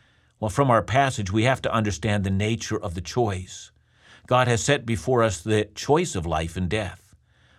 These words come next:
Understand that every single day, each one of us makes that choice. You will choose life or death.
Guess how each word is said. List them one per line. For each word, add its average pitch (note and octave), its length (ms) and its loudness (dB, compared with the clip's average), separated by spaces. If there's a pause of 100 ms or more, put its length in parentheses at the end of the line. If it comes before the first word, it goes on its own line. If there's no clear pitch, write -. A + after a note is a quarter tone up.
(100)
Understand A#2 440 2
that A2+ 80 4
every A#2 240 2
single A#2+ 320 2
day, A#2+ 240 0
each A#2+ 280 -2
one B2+ 160 4
of A#2+ 100 2
us A2+ 180 2
makes A2+ 440 -2 (160)
that F#2+ 220 -4
choice. A#2 580 -4 (240)
You C3 220 8
will F3 140 8
choose F3+ 540 2
life A2+ 560 4
or B2 160 2
death. A2+ 440 -2